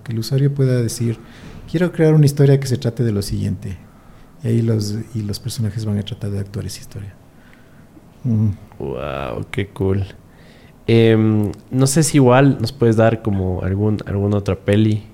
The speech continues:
Speaker 2: que... que, que creas que puede suceder. Yendo igual al lado distópico, siempre Terminator es un ejemplo bastante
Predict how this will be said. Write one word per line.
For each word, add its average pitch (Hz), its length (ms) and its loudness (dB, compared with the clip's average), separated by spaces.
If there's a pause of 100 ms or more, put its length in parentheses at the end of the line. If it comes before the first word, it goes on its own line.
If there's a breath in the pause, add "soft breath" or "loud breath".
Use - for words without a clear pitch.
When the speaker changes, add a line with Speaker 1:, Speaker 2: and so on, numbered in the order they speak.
(160)
Speaker 2:
que... 92 380 -6 (680 soft breath)
que, - 260 -4 (260)
que 98 160 -4
creas 113 300 4
que 98 140 0
puede 104 340 4
suceder. 104 600 2
Yendo 120 280 2
igual 107 280 6
al 95 180 2
lado 101 400 4
distópico, 95 580 -2
siempre 104 320 2
Terminator 95 640 0
es 92 140 0
un 87 320 -4
ejemplo 92 340 -4
bastante - 600 -8